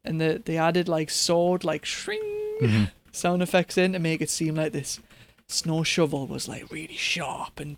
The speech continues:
Speaker 1: dangerous. And later on, when Kevin's in the, the chemist buying a toothbrush, and he comes in again, he's got his rubber boots on again, and they're wet and squeaky.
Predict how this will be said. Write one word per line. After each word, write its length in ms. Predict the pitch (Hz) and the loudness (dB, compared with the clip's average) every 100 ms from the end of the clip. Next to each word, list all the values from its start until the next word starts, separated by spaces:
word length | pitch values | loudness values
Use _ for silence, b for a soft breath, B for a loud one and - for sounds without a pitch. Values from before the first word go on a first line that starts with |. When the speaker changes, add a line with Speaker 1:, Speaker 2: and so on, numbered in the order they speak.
| _ | _
Speaker 1:
dangerous. 840 | 180 160 165 160 160 151 - - - _ _ _ _ _ - | -6 -4 -2 0 -2 -4 -6 -6 -8 _ _ _ _ _ -8
And 180 | 165 156 | 0 4
later 360 | 190 180 160 | 4 4 4
on, 240 | 170 208 165 | 4 4 2
when 160 | 160 | -4
Kevin's 500 | 151 175 180 180 156 | -2 0 2 2 0
in 160 | 160 160 | -2 -2
the, 260 | 156 151 151 _ _ _ _ _ _ _ - | -4 -6 -8 _ _ _ _ _ _ _ -6
the 140 | 180 | -4
chemist 680 | - - 175 160 143 - - _ _ | -2 2 2 2 -2 -6 -8 _ _
buying 300 | - 156 151 | 0 2 2
a 40 | 147 | -2
toothbrush, 680 | - 185 - 151 143 - - _ _ B B | -2 -2 0 -4 -4 -8 -12 _ _ B B
and 100 | 151 | -2
he 60 | 143 | -2
comes 320 | - 156 147 | 2 2 4
in 140 | 151 151 | 4 4
again, 380 | 143 139 135 | 0 -2 -4
he's 140 | 143 143 | -8 -6
got 160 | 139 | -4
his 100 | 147 | -2
rubber 260 | 143 147 147 | 0 2 2
boots 320 | - 143 - | 0 0 -2
on 100 | 156 | -6
again, 260 | 156 143 139 | -6 -6 -6
and 120 | 135 | -6
they're 80 | 147 | -6
wet 260 | 156 147 | -4 -4
and 80 | 208 | -6
squeaky. 540 | - - 160 - 160 | -8 -2 -2 -2 -8